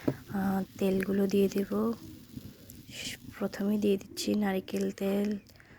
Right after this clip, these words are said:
তারপর, আহ, সরিষার তেল, উম, তারপর অলিভ অয়েল বা জয়নার তেল।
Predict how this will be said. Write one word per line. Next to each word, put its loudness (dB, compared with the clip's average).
তারপর, -2
আহ, -4
সরিষার 2
তেল, 4
উম, -2
তারপর 0
অলিভ 6
অয়েল 4
বা 4
জয়নার 0
তেল। 2